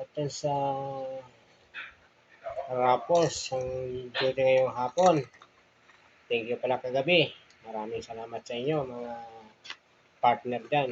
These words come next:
sa Ortigas, sa Rapos Building. Magandang hapon. At shout out din sa mga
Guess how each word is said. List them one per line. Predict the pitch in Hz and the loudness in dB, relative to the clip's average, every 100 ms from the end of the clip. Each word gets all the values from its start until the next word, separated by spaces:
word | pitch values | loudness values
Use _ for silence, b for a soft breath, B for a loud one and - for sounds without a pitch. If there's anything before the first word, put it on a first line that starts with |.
| 110 | -4
sa | - 120 113 110 | -6 -4 -4 -4
Ortigas, | 113 117 113 135 135 - - - - | -8 -10 -4 -2 -2 -6 -12 -12 -6
sa | 123 | 0
Rapos | 117 110 117 - 113 | 0 0 -6 -10 -12
Building. | 113 135 131 113 _ _ _ _ _ _ _ _ _ _ _ _ _ | -12 -6 -6 -8 _ _ _ _ _ _ _ _ _ _ _ _ _
Magandang | 101 107 110 104 107 | -10 -8 -8 -10 -10
hapon. | - 127 110 - _ 107 | -6 -6 -6 -14 _ -16
At | 104 104 - _ _ _ _ _ _ _ | -14 -16 -20 _ _ _ _ _ _ _
shout | - 117 | -16 -16
out | 214 - - | -16 -16 -8
din | 113 | -8
sa | 113 110 | -8 -10
mga | 107 | -12